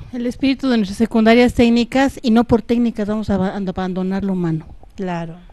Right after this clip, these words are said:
Speaker 1: Debemos ser, este, empáticos y afectivos con estos chicos.
Speaker 2: Sí.
Speaker 1: Muchas gracias, maestra,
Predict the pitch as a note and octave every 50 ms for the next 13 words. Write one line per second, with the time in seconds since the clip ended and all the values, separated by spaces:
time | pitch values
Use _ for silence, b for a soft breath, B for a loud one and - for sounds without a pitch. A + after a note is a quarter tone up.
0 | - - - - A3 G3+ G3 G3+ G#3 A3 A3 A3 A3 - A#3 A3 G#3+ G#3 G#3+ -
1 | - - - G#3+ G#3+ - - A3+ - - - A3+ - - C4 C4+ C4 - - -
2 | - G#3+ F3 E3+ E3+ G3 F3 E3+ - A3+ G#3+ A3 A3 - - G#3+ G3+ G3+ F#3+ -
3 | - A3 - - - - - - - - - - - - - - - - - -
4 | - - b b b b b b b b b - C4+ B3 - B3+ A3 G#3+ G#3 G#3+
5 | - A3+ A3 G3+ G#3 G#3 F#3+ - - -